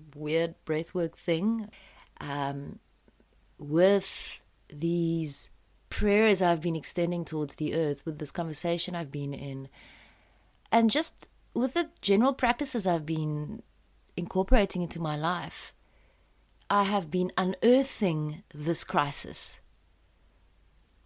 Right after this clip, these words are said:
which feels ironic because, you know, I do breath work to feel better, and now I feel worse. I go for long walks and do yoga to feel better,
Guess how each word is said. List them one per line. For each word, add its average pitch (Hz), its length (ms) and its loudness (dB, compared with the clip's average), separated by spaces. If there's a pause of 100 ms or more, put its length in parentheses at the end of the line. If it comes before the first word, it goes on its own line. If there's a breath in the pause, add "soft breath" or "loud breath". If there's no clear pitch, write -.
(220)
which 214 320 2
feels 262 320 2
ironic 190 560 8
because, 160 460 0
you 170 80 -2
know, 156 400 2
I 156 420 0 (320 soft breath)
do 190 160 0
breath 180 340 4
work 196 200 -2
to - 160 -2
feel 185 320 0
better, 160 480 6
and 131 300 -4
now 147 140 -2
I 147 120 -4
feel 151 280 -6
worse. 160 680 -4
I 156 80 -10
go 175 240 -2
for 196 160 -6
long 175 260 -2
walks 180 300 -2
and 165 160 -4
do 170 60 -4
yoga 170 560 2
to - 100 -10
feel 160 400 -8
better, 139 640 -2